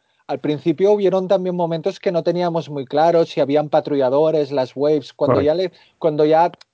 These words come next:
Speaker 1: fue cuando ya al final, que llevábamos quizás el treinta, cuarenta por ciento del proyecto, que ya dimos con la fórmula del rollo,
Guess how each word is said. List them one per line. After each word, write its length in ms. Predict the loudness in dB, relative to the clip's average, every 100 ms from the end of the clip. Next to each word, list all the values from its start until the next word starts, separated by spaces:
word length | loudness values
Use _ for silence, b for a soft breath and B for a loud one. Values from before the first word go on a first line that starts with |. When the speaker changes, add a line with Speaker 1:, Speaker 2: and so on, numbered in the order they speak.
| _ -20 -10
Speaker 1:
fue 200 | -6 -2
cuando 260 | 0 2
ya 100 | 0
al 60 | 0
final, 600 | -2 -2 0 2 0 -6 _ _ _
que 120 | -2
llevábamos 480 | 0 4 4 2 -4
quizás 400 | -6 -2 -2 -2
el 160 | -8 -2
treinta, 560 | -2 0 2 4 4
cuarenta 380 | 2 0 0 -2
por 160 | -2 -4
ciento 280 | -6 -2 0
del 160 | 0
proyecto, 480 | 0 0 0 0 -4
que 120 | -2 0
ya 120 | 0
dimos 280 | 0 -6 -4
con 180 | -2 -2
la 100 | -2
fórmula 600 | -4 -6 -2 0 2 0
del 220 | -2 -4
rollo, 400 | -2 2 2 0